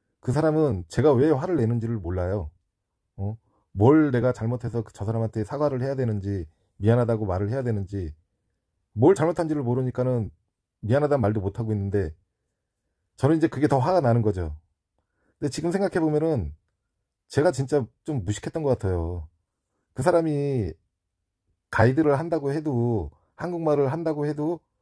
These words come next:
정확한 의사 전달, 의사 소통이 안 되거든요. 근데 저는 이제 그런 생각을 안 하고 내 말만 하는 거예요. 내 생각만.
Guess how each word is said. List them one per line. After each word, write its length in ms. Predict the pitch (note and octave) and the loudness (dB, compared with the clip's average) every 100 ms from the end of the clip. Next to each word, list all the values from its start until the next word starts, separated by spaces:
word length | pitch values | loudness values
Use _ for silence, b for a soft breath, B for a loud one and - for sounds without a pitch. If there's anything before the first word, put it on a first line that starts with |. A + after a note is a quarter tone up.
| _ _ _ - | _ _ _ -2
정확한 360 | - D3+ G3 | 2 2 2
의사 240 | C#3+ A2 E3+ | 0 0 0
전달, 300 | A2 A#2+ A#2+ | 0 2 2
의사 280 | G2+ G2 C3+ | 2 -2 -4
소통이 300 | E3+ F#3+ C#3 | -6 -6 -4
안 160 | F2 | -2
되거든요. 480 | C3+ C3 G#2 F#2 A#2 - _ _ _ _ _ | 0 0 0 -4 -4 -8 _ _ _ _ _
근데 180 | D3+ F3+ | 2 2
저는 240 | D3 D#3 | 2 0
이제 100 | D3+ | 0
그런 200 | - E3 | -2 -4
생각을 300 | E3+ E3+ D3 | -2 0 2
안 120 | A2 | 2
하고 380 | B2+ C3 B2+ E2 - _ _ _ | 2 0 -2 -2 -10 _ _ _
내 380 | - A#2+ E3 E3+ | 0 4 6 6
말만 360 | A#2 G#2+ C3+ C#3+ | 4 2 2 0
하는 200 | D#3+ E3+ | -2 -2
거예요. 220 | C3 F2+ | -2 0
내 120 | F#2+ | -2
생각만. 500 | B2 D3+ C#3+ G#2 E2+ | -2 -2 -2 -2 -4